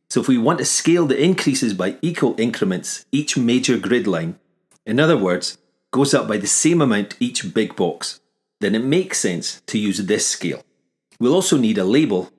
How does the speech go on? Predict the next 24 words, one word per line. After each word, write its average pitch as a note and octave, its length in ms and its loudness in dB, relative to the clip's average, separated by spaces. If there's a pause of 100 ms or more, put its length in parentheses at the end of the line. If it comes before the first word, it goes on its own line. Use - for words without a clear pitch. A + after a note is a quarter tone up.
together A2 380 0
with F#2+ 200 -4
the F2+ 60 -6
units. E2 520 -6 (540)
The A#2 100 0
maximum D#3+ 500 0
value G#2 320 0
of F2+ 140 -10
pressure F2 400 -2
is - 140 -8
six - 320 -2
point - 280 -4
two A2+ 200 0
kilopascals, F2 1080 -4 (340)
so G2+ 160 0
this A#2+ 520 -2 (280)
is G2 140 -4
the G2+ 60 0
most A2+ 360 2
suitable G#2+ 360 0
scale F2+ 340 -4
for F#2 140 -6
the E2+ 80 -4
y-axis. F2 760 -4